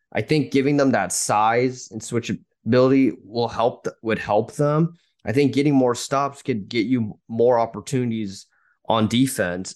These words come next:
or, or on offense, uh, 'cause then you can go in semi-transition or transition. Don't always necessarily have to be running an o-, a half-court set. You can just go, go attack, uh, see what,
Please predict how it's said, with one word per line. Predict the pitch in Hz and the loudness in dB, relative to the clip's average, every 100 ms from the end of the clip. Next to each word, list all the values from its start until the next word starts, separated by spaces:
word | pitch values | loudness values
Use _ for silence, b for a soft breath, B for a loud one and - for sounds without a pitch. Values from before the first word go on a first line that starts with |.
| - | -2
or, | 131 | 0
or | 104 117 | 2 0
on | 110 | 0
offense, | 110 117 - 87 82 - - | -2 -4 -6 -12 -12 -14 -4
uh, | 101 98 95 | 0 2 0
'cause | 104 110 | -2 -2
then | 120 123 | 0 0
you | |
can | 117 135 | 0 0
go | 120 | 2
in | 117 | 0
semi-transition | - 113 107 107 117 107 98 101 - 110 | -2 -2 -2 -4 -4 -6 -6 -8 -4 -2
or | 98 | -2
transition. | - 107 101 104 - 95 95 b b - | -4 -6 -4 -8 -8 -8 -10 b b 0
Don't | 120 110 | 2 4
always | 123 120 117 - | 4 2 -2 -4
necessarily | 113 113 - 123 110 | -4 -4 -2 0 0
have | 113 | -2
to | 110 | -6
be | 113 | -2
running | 101 104 107 104 | 0 0 -2 -4
an | 92 | -4
o-, | 92 - | -6 -6
a | - | -6
half-court | 104 107 - 104 85 | -4 -6 -2 -2 -2
set. | - 107 95 80 b b b - | -2 0 0 -4 b b b -2
You | 110 | 0
can | 123 | 2
just | 107 107 - | 0 0 2
go, | 104 98 - b b b _ | 2 2 -4 b b b _
go | 123 120 120 | 2 2 2
attack, | 107 - 120 113 110 113 | 0 -2 -2 -2 -4 -6
uh, | 107 | -6
see | - 139 131 | -2 2 2
what, | 117 120 | 2 0